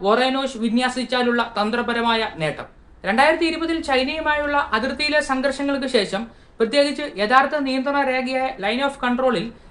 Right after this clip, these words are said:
ഇന്ത്യയുടെ സുരക്ഷാ വെല്ലുവിളികൾ കൂടുതൽ സങ്കീർണമായിട്ടുണ്ട്. ചൈനയുടെ നൂതന ജെ ട്വന്റി, ജെ തേർട്ടി ഫൈവ് സ്റ്റെൽത്ത് യുദ്ധവിമാനങ്ങളും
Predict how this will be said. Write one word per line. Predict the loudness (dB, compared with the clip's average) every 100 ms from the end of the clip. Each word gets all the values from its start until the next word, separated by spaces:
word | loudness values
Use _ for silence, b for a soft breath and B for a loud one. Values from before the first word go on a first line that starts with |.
| B
ഇന്ത്യയുടെ | 0 0 2 0
സുരക്ഷാ | 2 0 0 0
വെല്ലുവിളികൾ | 2 2 0 0 -2 -2 -6 -8
കൂടുതൽ | -2 0 0 -2
സങ്കീർണമായിട്ടുണ്ട്. | -2 0 0 0 0 0 -2 -10 -12 -14 b b -2
ചൈനയുടെ | 0 2 0 -2 -2 -4 -6 -10
നൂതന | -4 -2 0 0 -2 -4 -6 -4
ജെ | 0 2 2 -4 -6
ട്വന്റി, | -2 -2 -2 -6
ജെ | -2 0 0
തേർട്ടി | -2 -2 -4
ഫൈവ് | -4 -6
സ്റ്റെൽത്ത് | 0 2 2 -2 -8 -8 -6
യുദ്ധവിമാനങ്ങളും | -4 -2 -2 0 0 0 -4 -6